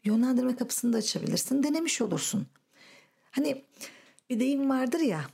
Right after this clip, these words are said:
sıkı durabiliyorsan dişini göstermeyi de bir dene. Çünkü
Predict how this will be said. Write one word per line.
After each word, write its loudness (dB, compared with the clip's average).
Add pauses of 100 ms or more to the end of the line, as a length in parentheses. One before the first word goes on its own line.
sıkı -4
durabiliyorsan 0
dişini 2
göstermeyi 2
de 0
bir 0
dene. 0 (600)
Çünkü 0